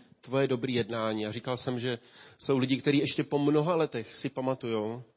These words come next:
jak někdo byl pro ně světlem tím, že něco konkrétního udělal v nějakém okamžiku jejich života a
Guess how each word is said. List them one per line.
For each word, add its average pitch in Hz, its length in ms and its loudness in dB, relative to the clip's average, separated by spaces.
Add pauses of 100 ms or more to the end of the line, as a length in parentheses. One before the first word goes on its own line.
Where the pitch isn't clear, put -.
(400)
jak 123 220 -8
někdo 127 540 0 (800)
byl 131 180 0
pro 139 140 -4
ně 139 140 2
světlem 139 380 -2
tím, 139 180 -2
že 139 120 2
něco 147 400 2
konkrétního 135 640 -4
udělal 127 480 0
v 107 60 -12
nějakém 123 460 -4
okamžiku 120 480 -8
jejich 117 200 -4
života 113 360 -6
a 123 260 -2